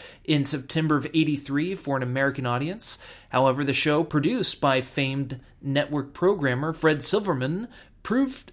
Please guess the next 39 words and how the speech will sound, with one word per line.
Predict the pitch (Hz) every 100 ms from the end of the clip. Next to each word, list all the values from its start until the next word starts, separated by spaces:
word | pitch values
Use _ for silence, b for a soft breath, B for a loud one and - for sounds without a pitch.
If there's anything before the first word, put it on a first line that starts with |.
| - -
to | 175
be | 165 151
no | 160 233
match | 214 208 120 - - -
for | -
The | 135
Tonight | 139 143 147 151
Show | - 139 135
starring | 131 139 120 120
Johnny | 127 139 147
Carson | 139 127 127 - 127 123
and | - 131 117
lasted | 123 123 - 120
just | 127 113 -
nine | 120 117 113 117 107 -
months. | 120 107 101 - - b b b b -
Thicke | 160 160
also | 143 147 -
was | 143 139
a | 131
songwriter | - 143 143 143 156 165
who | 196
composed | - 190 202 226 214 -
the | 185
theme | - 214 226
songs | - 196 208 214
to | - 160
such | - 233 - -
sitcoms | 247 247 - 143 131 160 220 - B B B
as | - 135 127 -
Hello, | - 147 165 160
Larry, | 143 131 139 175 233 233 - _ 156
Different | 127 156 - 156 151
Strokes, | - - 151 220 - - - B B B
and | 156 151
The |
Facts | 147 135 135 156
of | 143
Life. | 208 - - -